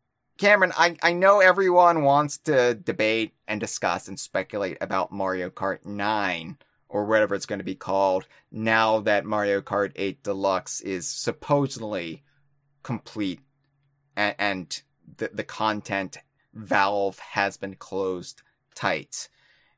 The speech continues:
Everybody wants to talk about it. What, what's, what's the next Mario Kart game gonna be? What's it gonna look like? What, what features is it gonna have? We talked a little bit about it with Traveler of the Stars.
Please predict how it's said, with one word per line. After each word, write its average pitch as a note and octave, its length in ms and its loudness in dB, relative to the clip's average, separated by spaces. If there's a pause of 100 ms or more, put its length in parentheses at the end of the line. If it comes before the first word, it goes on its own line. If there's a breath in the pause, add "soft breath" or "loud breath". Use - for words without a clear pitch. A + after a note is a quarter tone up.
Everybody A3+ 300 8
wants G#3+ 200 6
to - 80 2
talk F#3+ 160 6
about G#2 280 2
it. E2 120 -8
What, A2+ 220 -2
what's, G#3+ 220 6
what's A3 160 4
the A#3 40 4
next A#3+ 200 -2
Mario B3 280 4
Kart D#3 220 4
game A#2+ 160 -2
gonna G#2+ 140 -4
be? F#2 120 -4
What's D3+ 180 0
it - 40 -12
gonna A3+ 140 -4
look B3+ 160 -2
like? G#2+ 200 0
What, A#2+ 200 0
what D#3+ 160 -2
features F#3+ 300 -6
is A#2 80 -12
it G#2+ 40 -8
gonna A#2+ 160 -4
have? F#2 260 0
We G#2+ 80 -6
talked G#2+ 280 0
a - 20 -8
little C3+ 240 -4
bit D3+ 140 0
about A2+ 220 2
it B2 60 0
with C3+ 120 -8
Traveler B2 400 0
of C3+ 80 -10
the C#3+ 80 -6
Stars. - 640 -4